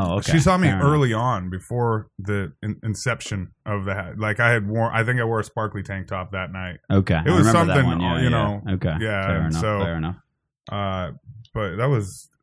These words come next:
Speaker 3: Comedy Store?
Speaker 1: No, it was at the bar.
Speaker 3: At Bar Pico?
Speaker 1: Wasn't that where I met you?
Speaker 3: You came, you showed up at the end of one of the shows, but I don't think you were there for the show.
Speaker 1: No, I don't think I did the show that night. 'Cause
Speaker 3: No.
Speaker 1: it, I think it, I don't remember what happened to it.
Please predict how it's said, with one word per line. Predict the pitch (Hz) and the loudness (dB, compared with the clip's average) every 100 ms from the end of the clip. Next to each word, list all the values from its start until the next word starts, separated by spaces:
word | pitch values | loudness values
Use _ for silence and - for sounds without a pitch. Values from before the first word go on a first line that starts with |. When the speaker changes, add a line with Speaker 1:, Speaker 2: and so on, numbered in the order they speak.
| - | -14
Speaker 3:
Comedy | - 123 202 | -4 -2 -2
Store? | 202 - 226 247 233 - | -4 -4 -4 -4 -6 -8
Speaker 1:
No, | 247 277 302 285 | -4 0 2 0
it | 226 | 0
was | 269 269 | -4 -6
at | 294 | -8
the | |
bar. | 247 220 320 254 - 214 _ _ _ _ _ - | -8 -4 -2 -2 -4 -12 _ _ _ _ _ -8
Speaker 3:
At | 113 - _ - | -8 -8 _ -2
Bar | 131 | 0
Pico? | 139 147 160 269 254 _ _ _ 269 | 2 0 0 -6 -8 _ _ _ -10
Speaker 1:
Wasn't | 285 392 415 | -8 -4 -4
that | 403 339 | -4 -2
where | 285 | -4
I | 320 | -4
met | 302 370 - _ - | -8 -12 -14 _ -14
you? | 339 427 453 | -10 -8 -2
Speaker 3:
You | 139 | -2
came, | 180 185 190 196 - | 0 0 2 2 -2
you | 127 165 | -4 -4
showed | 160 160 | 0 0
up | 151 143 | 0 -2
at | |
the | 110 127 | -4 -2
end | 156 | -2
of | |
one | 110 | -2
of | 92 | -6
the | 90 | -8
shows, | - 92 95 | -10 -8 -8
but | 104 | -6
I | |
don't | 110 110 | -8 -8
think | 110 101 | -12 -10
you | 98 | -10
were | 95 | -8
there | 98 | -8
for | 95 92 | -10 -12
the | |
show. | 87 101 95 85 - - | -12 -10 -10 -10 -14 -8
Speaker 1:
No, | 262 277 | -4 -2
I | 247 | -2
don't | 240 277 | -4 -4
think | 320 | -6
I | 269 | -6
did | 214 226 | -4 -4
the | 226 | -6
show | - 202 | -6 -6
that | 196 175 | -6 -6
night. | 185 185 104 | -8 -6 -4
'Cause | 92 82 | -4 -4
Speaker 3:
No. | |
Speaker 1:
it, | 101 - | -6 -8
I | |
think | 214 233 254 | -10 -10 -10
it, | - | -10
I | 208 | -12
don't | 220 220 | -10 -8
remember | 208 202 196 | -8 -8 -6
what | 196 | -6
happened | 196 196 190 | -6 -8 -10
to | 196 202 | -10 -14
it. | - | -16